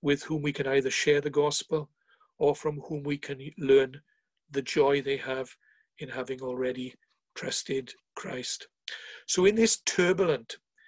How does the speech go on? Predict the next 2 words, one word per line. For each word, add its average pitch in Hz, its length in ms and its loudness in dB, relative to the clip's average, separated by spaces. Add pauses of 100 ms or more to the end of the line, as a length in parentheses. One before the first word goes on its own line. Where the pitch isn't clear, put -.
(280)
tumultuous, 170 920 0 (580)
changing 180 720 -4